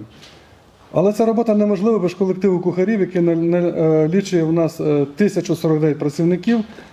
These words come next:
в тому числі п'ятсот сімдесят чотири кухарі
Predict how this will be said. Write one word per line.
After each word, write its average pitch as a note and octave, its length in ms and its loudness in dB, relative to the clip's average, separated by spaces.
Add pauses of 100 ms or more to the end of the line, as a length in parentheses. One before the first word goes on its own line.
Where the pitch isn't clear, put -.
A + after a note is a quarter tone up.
(100)
в - 140 -20
тому G3+ 280 2
числі D3+ 400 0
п'ятсот D#3+ 580 -2
сімдесят E3 320 -2
чотири F3+ 280 -2
кухарі G3+ 420 0